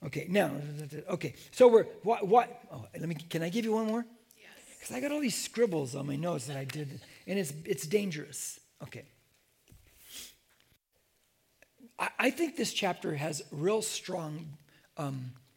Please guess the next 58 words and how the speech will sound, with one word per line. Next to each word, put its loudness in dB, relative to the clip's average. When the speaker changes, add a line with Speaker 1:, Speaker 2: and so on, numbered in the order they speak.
Speaker 1:
I -2
could 0
really 2
veer 2
off 0
on -4
how -2
to 2
defend -4
your -10
faith. -12
You, -2
certain -10
things, -12
and -6
we'll -4
get -2
more -6
into -6
that -8
at -12
the, -8
as -12
we -14
get -12
to -12
the -10
end -14
of -14
it. -18
But 2
you 2
ever 4
hear 10
people 0
say, 2
um, -6
"There's 2
no 0
God"? -6
I -6
go, -6
"How -6
come?" -8
"Well, 12
because 6
there's 6
so 8
much 4
suffering 0
in -2
the -4
world." -10
Ever -2
hear 0
that 2
one? -6
Speaker 2:
Yes. -20